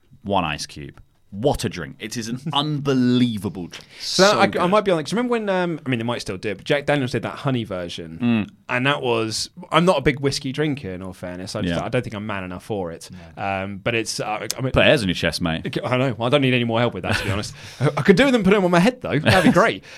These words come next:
Speaker 2: Um,
Speaker 1: <laughs> Shave them off.
Speaker 2: <laughs>
Speaker 1: Bit of
Speaker 2: just
Speaker 1: glue.
Speaker 2: bit of glue. Be fine. Um, but I did actually really like that, um, J D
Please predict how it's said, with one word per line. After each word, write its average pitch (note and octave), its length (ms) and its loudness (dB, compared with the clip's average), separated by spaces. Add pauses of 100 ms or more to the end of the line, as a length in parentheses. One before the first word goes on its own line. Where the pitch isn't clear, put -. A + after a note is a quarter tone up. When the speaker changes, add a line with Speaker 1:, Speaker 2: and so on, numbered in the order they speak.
Speaker 2:
Um, E3 440 6
Speaker 1:
<laughs> - 0 -
Shave F2+ 260 0
them F2 140 0
off. C#3+ 240 -4
Speaker 2:
<laughs> - 0 -
Speaker 1:
Bit - 340 -4
of F#2 80 2
Speaker 2:
just D#3 140 2
Speaker 1:
glue. A2 260 2
Speaker 2:
bit G2+ 180 -10
of E2+ 60 -14
glue. D3 160 -6
Be B2+ 200 -12
fine. F#3 220 -6 (400)
Um, D#3 420 6
but D3+ 160 2
I D#3 120 4
did F3+ 220 2
actually D3+ 240 0
really C3+ 160 -2
like C3 220 -2
that, G#2 140 -4
um, G2+ 300 -6
J G#2+ 220 -4
D G2+ 400 -8